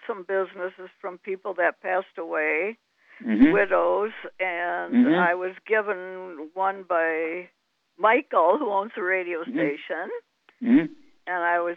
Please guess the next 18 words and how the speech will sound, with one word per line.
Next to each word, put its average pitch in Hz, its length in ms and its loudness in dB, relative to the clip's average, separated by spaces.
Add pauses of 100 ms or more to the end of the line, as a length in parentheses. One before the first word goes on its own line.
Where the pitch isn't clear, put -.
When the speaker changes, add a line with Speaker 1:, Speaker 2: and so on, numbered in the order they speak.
Speaker 2:
So 196 80 0
Speaker 1:
given 262 260 6
one 185 240 -4
by 180 200 4
you. 185 840 -2 (400)
Speaker 2:
Yeah, 131 340 4
well, 131 140 0
how 143 80 8
many 143 140 6
do 139 60 6
you 139 120 2
have? 165 220 -2 (760)
Speaker 1:
Uh, 175 560 6
Speaker 2:
Four 151 100 2
or 147 40 -4
Speaker 1:
four. 180 300 6
Speaker 2:
five? 151 160 2 (500)
Speaker 1:
My 226 140 6